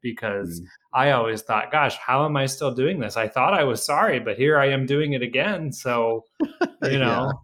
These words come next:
Speaker 1: I, I told, I, you know, I, I had a bad thought about my brother 'cause he's a jerk, and,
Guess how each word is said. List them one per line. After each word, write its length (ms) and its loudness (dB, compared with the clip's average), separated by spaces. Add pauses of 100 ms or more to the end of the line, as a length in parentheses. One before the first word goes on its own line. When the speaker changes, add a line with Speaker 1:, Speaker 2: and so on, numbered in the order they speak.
(280)
Speaker 1:
I, 240 -2
I 40 -2
told, 480 -2 (120)
I, 160 -2
you 140 -6
know, 180 0
I, 120 0 (120)
I 40 -2
had 340 0
a 160 0
bad 360 2
thought 280 2
about 340 2
my 140 -4
brother 360 0
'cause 220 -10
he's 220 -6
a 40 -18
jerk, 440 -4
and, 100 -10